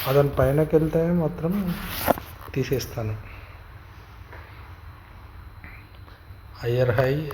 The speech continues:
హయ్యర్ లో. మనకైతే ఇప్పుడు లోవర్ లో, లోవర్ హై అయితే కనిపిస్తుంది.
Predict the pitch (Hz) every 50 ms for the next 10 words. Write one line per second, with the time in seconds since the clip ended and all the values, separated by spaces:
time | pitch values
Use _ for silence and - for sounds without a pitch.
0 | - 135 135 123 127 123 120 123 117 113 104 104 104 - - - - - - -
1 | - - - - - - - - - - - - - - - - - - - 120
2 | 120 123 131 123 - 139 139 - - 139 - - 135 135 135 143 139 127 123 120
3 | 120 123 131 135 131 131 135 135 139 143 143 135 127 123 123 123 123 120 107 120
4 | 120 123 127 123 123 - 143 131 120 120 - 127 110 104 110 - 120 113 110 117
5 | 143